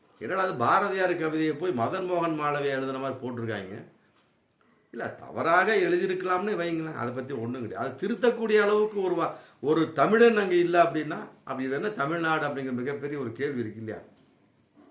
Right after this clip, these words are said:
ரொம்ப கேவலமான விஷயம். மத்தையெல்லாம் விட நாம் தமிழர்கள், ஆமா, அப்படிங்கிற ஒரு எண்ணம் இதுல வந்திருக்கு. தமிழர்களா அப்படிங்கிற கேள்வி இதுல வந்திருக்கு. தமிழர்கள் அப்படிங்கிற எண்ணம் வந்தா தாங்க தமிழர்களா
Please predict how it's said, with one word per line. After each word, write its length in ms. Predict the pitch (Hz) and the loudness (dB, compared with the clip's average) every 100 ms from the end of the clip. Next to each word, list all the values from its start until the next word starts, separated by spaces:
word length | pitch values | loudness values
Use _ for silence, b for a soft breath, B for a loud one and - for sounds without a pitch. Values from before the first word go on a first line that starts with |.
| _ _ _ _ | _ _ _ _
ரொம்ப 460 | 165 185 127 92 - | -8 -2 -2 -2 -4
கேவலமான 560 | 117 143 151 139 147 | 0 0 0 -2 -2
விஷயம். 480 | 131 110 - 107 113 | -2 -4 -6 -12 -10
மத்தையெல்லாம் 540 | 101 - 185 208 214 165 | -10 -4 -2 0 0 0
விட 360 | 143 220 - b b b b _ | -4 -6 -10 b b b b _
நாம் 460 | 95 127 185 180 | -4 -2 -2 -4
தமிழர்கள், 760 | - 127 208 208 175 117 80 - - _ _ _ _ _ _ | -4 2 4 6 4 0 -4 -12 -20 _ _ _ _ _ _
ஆமா, 260 | 113 117 101 98 | -8 -6 -4 -6
அப்படிங்கிற 540 | 117 147 131 117 92 90 - | -4 -4 -2 -2 -2 -8 -12
ஒரு 240 | 98 110 110 | -4 -2 -2
எண்ணம் 280 | 147 165 | -2 -4
இதுல 220 | 147 113 107 | -2 -2 -2
வந்திருக்கு. 600 | 107 113 104 - - - _ _ _ | -2 -4 -6 -10 -14 -18 _ _ _
தமிழர்களா 500 | 110 139 202 202 202 208 | -4 0 2 4 6 6
அப்படிங்கிற 380 | 196 175 160 143 | 6 2 2 -2
கேள்வி 360 | - 202 202 175 | 2 0 2 -2
இதுல 220 | 127 95 | -4 -6
வந்திருக்கு. 440 | 92 92 - - - _ _ _ _ _ _ | -8 -10 -14 -18 -20 _ _ _ _ _ _
தமிழர்கள் 480 | - 135 220 240 226 | -8 0 4 6 6
அப்படிங்கிற 300 | 196 180 170 | 2 2 0
எண்ணம் 240 | 151 180 156 | 0 -2 -2
வந்தா 300 | 147 170 170 | -2 0 0
தாங்க 280 | 170 170 | 0 -2
தமிழர்களா 800 | 131 117 127 175 165 143 143 104 | -4 -4 0 2 0 -2 -2 -4